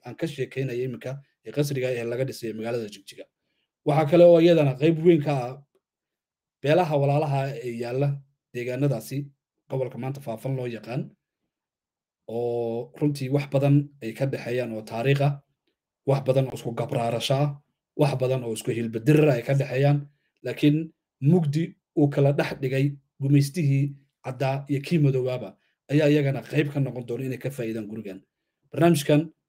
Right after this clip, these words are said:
gaadhka ah maanta inta ayaan ku soo afmeeri doonaa. Waxaanan idiin soo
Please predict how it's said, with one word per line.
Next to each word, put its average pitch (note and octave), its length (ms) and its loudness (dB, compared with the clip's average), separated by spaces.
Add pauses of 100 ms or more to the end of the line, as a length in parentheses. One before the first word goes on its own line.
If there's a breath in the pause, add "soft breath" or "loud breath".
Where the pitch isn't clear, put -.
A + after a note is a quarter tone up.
(340)
gaadhka C#3+ 340 0 (120)
ah C#3+ 80 0 (580)
maanta C3+ 440 -2 (520)
inta C#3+ 200 0
ayaan B2+ 180 0
ku - 100 -12
soo C#3 140 -2
afmeeri B2+ 340 -4
doonaa. D#3 400 2 (400)
Waxaanan C#3 320 2
idiin C3+ 200 2
soo C#3 360 -2